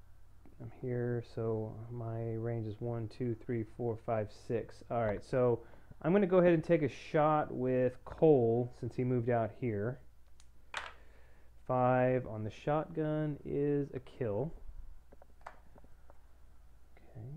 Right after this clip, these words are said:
Next one is here. Uh, Victor's gonna take the shot.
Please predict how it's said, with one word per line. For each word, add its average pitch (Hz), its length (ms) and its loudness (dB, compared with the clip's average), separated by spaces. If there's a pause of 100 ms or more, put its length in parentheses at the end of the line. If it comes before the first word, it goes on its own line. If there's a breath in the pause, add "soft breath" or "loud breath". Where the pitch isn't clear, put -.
(1040)
Next 117 320 -6
one 127 180 -2
is 107 120 -4 (160)
here. 165 480 2 (440 soft breath)
Uh, 110 500 0 (540)
Victor's 131 380 2
gonna 127 200 -2
take 117 200 -4
the 117 80 -8
shot. 151 440 -2